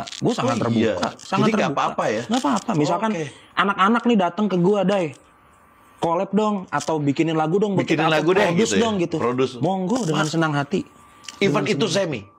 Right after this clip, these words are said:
Speaker 1: Iya.
Speaker 2: You have no problem with them
Speaker 1: No,
Speaker 2: actually ya?
Speaker 1: no.
Speaker 2: Oke.
Speaker 1: Nothing problems, sama sekali.
Speaker 2: Wah.
Speaker 1: Sama sekali nggak ada. Jadi gini loh, teman-teman,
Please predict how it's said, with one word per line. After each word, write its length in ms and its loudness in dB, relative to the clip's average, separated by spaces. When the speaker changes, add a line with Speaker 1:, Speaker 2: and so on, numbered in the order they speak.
Speaker 1:
Iya. 260 2
Speaker 2:
You 160 2
have 160 0
no 140 -2
problem 280 -2
with 140 0
them 140 0
Speaker 1:
No, 100 0
Speaker 2:
actually 320 0
ya? 40 -2
Speaker 1:
no. 220 -2
Speaker 2:
Oke. 480 -4
Speaker 1:
Nothing 320 2
problems, 640 -2
sama 300 0
sekali. 320 -4
Speaker 2:
Wah. 300 -2
Speaker 1:
Sama 260 -2
sekali 320 -2
nggak 180 0
ada. 200 -6
Jadi 300 0
gini 200 2
loh, 100 2
teman-teman, 600 -2